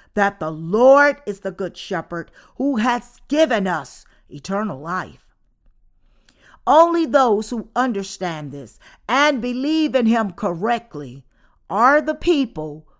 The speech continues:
with the true faith. But what would happen if we do not believe that the Lord is our good shepherd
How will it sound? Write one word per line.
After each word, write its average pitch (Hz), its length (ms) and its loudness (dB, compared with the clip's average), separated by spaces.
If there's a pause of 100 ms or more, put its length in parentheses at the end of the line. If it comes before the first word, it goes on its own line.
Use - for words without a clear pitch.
(120)
with 175 220 -10
the 160 80 -12
true 190 320 -8
faith. 147 400 -14 (1500)
But 175 560 -2 (600)
what 226 460 2
would 294 160 2
happen 208 680 -2 (400)
if 262 300 2
we 247 240 -4
do 220 360 2
not 226 320 2
believe 185 640 -6 (280)
that 208 260 -2
the 170 140 -6
Lord 175 840 6
is 165 220 -10
our 196 240 -4
good 202 320 -8
shepherd 165 580 -8